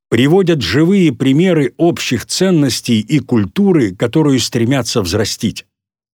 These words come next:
Бывший директор по коммуникациям и потребительским исследованиям Procter энд Gamble, автор книги «Мастер истории»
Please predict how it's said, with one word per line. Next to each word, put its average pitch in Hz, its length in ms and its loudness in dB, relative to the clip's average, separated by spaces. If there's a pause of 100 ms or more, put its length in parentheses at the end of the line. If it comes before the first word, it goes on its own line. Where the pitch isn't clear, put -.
(300)
Бывший 175 500 0
директор 147 520 0
по 131 160 -4
коммуникациям 135 920 0
и 120 120 -6
потребительским 131 920 -2
исследованиям 110 960 -2
Procter 117 460 -2
энд 101 160 -2
Gamble, 95 580 -2
автор 127 440 -2
книги 123 520 0
«Мастер 120 640 -2
истории» 110 720 -2